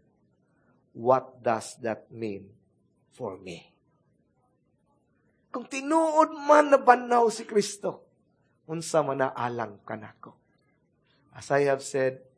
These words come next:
para nako, it's everything. Alang ka natong Kristohanon.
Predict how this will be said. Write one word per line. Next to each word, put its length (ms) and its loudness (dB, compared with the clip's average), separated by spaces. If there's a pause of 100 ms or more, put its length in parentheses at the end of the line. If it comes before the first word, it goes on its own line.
(180)
para 240 -4
nako, 480 -8 (480)
it's 320 -10
everything. 640 -10 (1120)
Alang 320 -4
ka 80 -14
natong 480 -12
Kristohanon. 720 -20